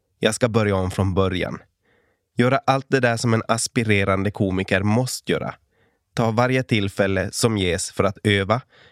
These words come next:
Tacka ja till alla evenemang. Jag avger också ett annat löfte åt mig själv. Jag ska aldrig göra en dålig föreställning till.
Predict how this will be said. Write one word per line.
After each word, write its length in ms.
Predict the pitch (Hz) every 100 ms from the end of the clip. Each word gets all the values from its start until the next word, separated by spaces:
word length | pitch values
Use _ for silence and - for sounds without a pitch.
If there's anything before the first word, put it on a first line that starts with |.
| _ -
Tacka 300 | 113 - 101
ja 340 | 104 104 110 - -
till 140 | 117
alla 360 | - 92 90 87
evenemang. 800 | - 101 95 90 92 85 73 - _ _ _ _ _ _
Jag 160 | - 135
avger 500 | 123 107 101 104 104
också 280 | 110 - -
ett 120 | 101
annat 320 | 107 104 101 107
löfte 300 | 92 - 85
åt 140 | 85
mig 160 | 87 82
själv. 360 | - 78 - - _ _ _ _
Jag 160 | 107 110
ska 180 | - - -
aldrig 520 | 113 117 107 95 92 _ _
göra 240 | 101 95
en 120 | 92
dålig 340 | 90 87 87 90
föreställning 720 | - 78 - - 82 80 78
till. 380 | - 82 69